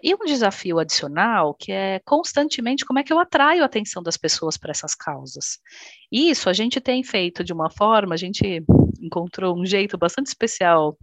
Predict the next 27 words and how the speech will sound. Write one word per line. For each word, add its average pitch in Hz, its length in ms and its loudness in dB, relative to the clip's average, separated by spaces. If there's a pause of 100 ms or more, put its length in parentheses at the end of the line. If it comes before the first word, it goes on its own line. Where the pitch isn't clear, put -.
(120)
no 170 140 -6
último 160 340 -2
ano 156 160 2
de 156 100 -10
fazer 160 220 -6
isso, 160 120 -6
que 165 80 -12
deu 165 100 -6
um 156 40 -8
resultado 156 320 -6
incrível, 208 560 -4 (560)
que - 80 -2
é 208 40 4
convidar 202 760 0 (720)
em, 202 180 -6
é, 175 140 0
pessoas 254 540 0
de 214 80 0
diferentes 233 480 -4
áreas 190 240 0
da 165 80 -6
empresa 214 360 -4
pra 214 120 -8
serem 226 240 -4
embaixadores 220 640 -4
da 233 100 -6
fundação. 226 560 -6